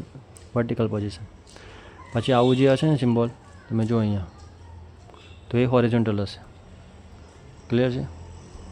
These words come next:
એક એમ્પિયર મીટરના ડાયલ પર વિવિધ ચિહ્નોની આશરે એક પોઇન્ટ પાંચ નંબર દર્શાવે છે. અર્થ શું થાય? ઇન્ડિકેશન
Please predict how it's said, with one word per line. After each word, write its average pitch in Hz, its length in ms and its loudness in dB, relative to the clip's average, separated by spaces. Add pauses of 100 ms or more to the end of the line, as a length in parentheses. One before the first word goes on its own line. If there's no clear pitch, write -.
(920)
એક 139 300 0
એમ્પિયર 127 320 2
મીટરના 127 240 2
ડાયલ 117 260 2
પર 123 80 0
વિવિધ 120 360 2
ચિહ્નોની 120 320 0
આશરે 117 240 -2
એક 117 100 -4
પોઇન્ટ 117 180 -2
પાંચ 113 220 -2
નંબર 117 180 0
દર્શાવે 113 360 -2
છે. 117 100 -6
અર્થ 117 220 -2
શું 123 120 -6
થાય? 117 120 -4
ઇન્ડિકેશન 120 580 0